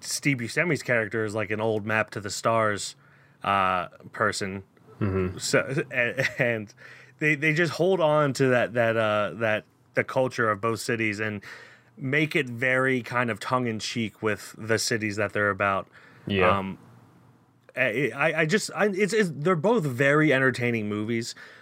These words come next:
Speaker 1: New York is definitely better made, at
Speaker 2: Yeah.
Speaker 1: least story-wise. And this one is not good, but I still found myself enjoying it. Like, I, I,
Speaker 2: Yeah.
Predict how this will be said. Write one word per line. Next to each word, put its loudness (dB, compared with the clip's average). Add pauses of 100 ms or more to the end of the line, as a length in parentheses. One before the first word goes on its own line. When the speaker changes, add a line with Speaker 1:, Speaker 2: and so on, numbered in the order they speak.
(180)
Speaker 1:
New 0
York 4
is -2
definitely 0 (760)
better 2
made, -2 (240)
at 2
Speaker 2:
Yeah. 4
Speaker 1:
least 0
story-wise. -2 (1040)
And 2
this 0
one 2
is 0
not 0
good, 0
but 2
I 2
still 0
found -2
myself -4
enjoying -2
it. -8
Like, -2
I, 2
I, 2
Speaker 2:
Yeah. 2